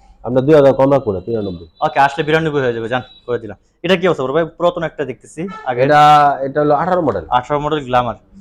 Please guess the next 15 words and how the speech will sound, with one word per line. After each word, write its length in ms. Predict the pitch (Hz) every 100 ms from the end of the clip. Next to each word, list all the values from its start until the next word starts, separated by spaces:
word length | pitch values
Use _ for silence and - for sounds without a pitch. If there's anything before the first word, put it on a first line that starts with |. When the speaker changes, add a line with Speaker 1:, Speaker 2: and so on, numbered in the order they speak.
| - _ 135
Speaker 2:
ওকে, 140 | 135
on 140 | 135 160
test 140 | 190 202
অবস্থায় 200 | 196 202
আছে 100 | 220
না? 40 | 277 -
Speaker 1:
হ্যাঁ, 120 | 113 127
on 60 | 113
test। 200 | 92 - _ 139
Speaker 2:
দিচ্ছেন 200 | 170 196
কত 80 | 156 127
ভাই 80 | 123
আজকে 120 | -
এটা? 140 | 139 202 - _ -
Speaker 1:
এটা 160 | 123